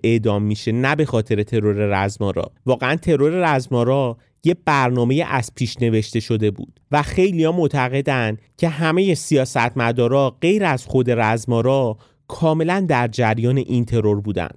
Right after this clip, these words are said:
حتی یه سری از منابع هم نوشتن که کالیبر تیری که به رزمارا خورده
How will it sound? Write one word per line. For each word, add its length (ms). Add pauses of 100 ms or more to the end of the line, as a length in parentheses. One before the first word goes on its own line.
(120)
حتی 420
یه 180
سری 260
از 240
منابع 340
هم 140
نوشتن 680 (160)
که 160
کالیبر 600
تیری 400
که 140
به 140
رزمارا 600
خورده 680